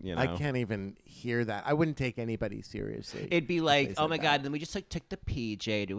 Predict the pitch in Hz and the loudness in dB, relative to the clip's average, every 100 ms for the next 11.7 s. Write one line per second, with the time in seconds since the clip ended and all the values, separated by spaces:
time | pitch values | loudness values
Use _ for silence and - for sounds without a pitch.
0 | 131 - 92 80 - 82 78 78 80 82 | -4 -2 -2 -2 -4 -2 0 0 0 -2
1 | 98 92 95 92 87 95 87 90 85 78 | -4 0 2 2 2 0 0 -2 0 -2
2 | 76 76 - 67 58 - 76 - - - | -4 -6 -6 -6 -6 -10 -12 -14 -12 -12
3 | - - _ _ - - 95 95 123 - | -12 -18 _ _ -14 0 4 6 4 4
4 | 92 87 82 80 80 131 123 127 117 113 | 2 4 4 4 6 6 6 4 2 4
5 | 113 110 - 98 - - - - - - | 4 2 -4 -6 -6 -10 -8 -8 -4 -4
6 | - - - 202 160 131 156 135 117 98 | -4 -2 6 8 8 10 10 8 4 4
7 | 104 92 80 107 101 90 87 110 117 - | 6 6 6 6 6 4 2 2 2 0
8 | 104 82 78 71 - - 87 - 110 104 | 0 0 -2 -4 -8 -8 -8 -2 -2 2
9 | 95 87 82 76 73 - 90 73 73 - | 2 4 2 2 -2 0 2 2 0 -4
10 | 78 73 - 71 69 69 76 73 69 73 | -4 -2 -4 -4 -2 -4 -2 -4 -6 -8
11 | 71 65 69 67 57 311 349 | -6 -4 -4 -4 12 12 12